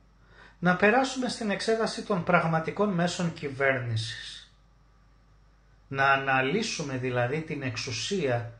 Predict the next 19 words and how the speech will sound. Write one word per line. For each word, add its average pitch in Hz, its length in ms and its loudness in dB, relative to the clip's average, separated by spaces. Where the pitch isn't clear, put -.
στην 151 540 -4
εσωτερική 151 1000 -2
και 160 160 4
αναγκαία 151 680 0
της - 200 -8
σχέση 185 440 -2
με 160 120 -2
την 151 240 -8
κοινωνία. 139 680 -6
Στην 175 420 2
προοπτική 165 760 4
αυτή, - 560 -8
η 147 180 -4
δράση 147 580 2
της 117 200 -8
εξουσίας 180 920 -4
είναι 147 320 -6
διπλή. 123 560 -4
Αφενός, 147 960 0